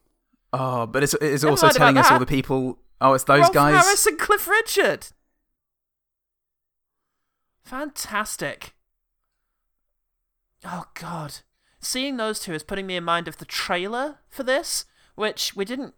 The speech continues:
Speaker 2: talk about during the, um, the podcast.
Speaker 1: No, we try
Speaker 2: Uh,
Speaker 1: not to
Speaker 2: because
Speaker 1: talk much.
Speaker 2: <laughs> because I hadn't seen it at that point.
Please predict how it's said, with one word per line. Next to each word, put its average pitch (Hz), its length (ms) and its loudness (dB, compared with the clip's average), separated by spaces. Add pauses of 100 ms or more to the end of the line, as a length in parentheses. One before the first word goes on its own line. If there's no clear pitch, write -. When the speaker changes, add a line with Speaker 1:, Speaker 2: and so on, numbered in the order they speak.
(120)
Speaker 2:
talk 220 360 -2
about 110 640 -8
during 156 360 -4
the, 147 240 -6
um, 135 360 -6 (1400)
the 165 100 -10
podcast. 135 840 -6 (400)
Speaker 1:
No, 113 260 -2
we 110 60 -2
try 135 200 0
Speaker 2:
Uh, - 40 0
Speaker 1:
not - 100 -4
to 151 80 -8
Speaker 2:
because - 260 -4
Speaker 1:
talk - 100 -12
much. - 200 -10 (340)
Speaker 2:
<laughs> - 360 -18
because 190 240 -4
I 196 100 0
hadn't 196 240 2
seen 185 220 -8
it 131 100 -4
at 123 80 -12
that 123 220 -4
point. 110 260 -10